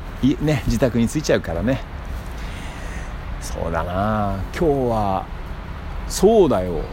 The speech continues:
ゴールデンウィークの始まりじゃんかね。皆さん、どう？お、お休み取れてますか？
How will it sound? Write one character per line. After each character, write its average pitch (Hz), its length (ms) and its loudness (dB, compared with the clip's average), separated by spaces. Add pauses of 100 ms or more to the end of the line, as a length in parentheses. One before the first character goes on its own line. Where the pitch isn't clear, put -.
(380)
ゴ 208 180 8
ー - 40 4
ル 220 60 4
デ 247 120 6
ン 247 60 6
ウ 247 60 6
ィ 254 80 6
ー 190 40 2
ク 135 120 -2
の 98 100 2
始 123 320 4
ま 196 100 4
り 208 80 6
じ 175 80 6
ゃ 190 60 8
ん 165 80 2
か 113 80 -4
ね。 113 320 4 (1160)
皆 170 160 6
さ 165 160 4
ん、 104 120 2 (840)
ど 196 120 8
う？ 113 340 6 (1160)
お、 120 40 8
お 143 60 10
休 180 180 6
み 190 120 4
取 208 180 8
れ 190 40 2
て 143 80 4
ま 101 120 2
す - 100 -2
か？ 90 300 2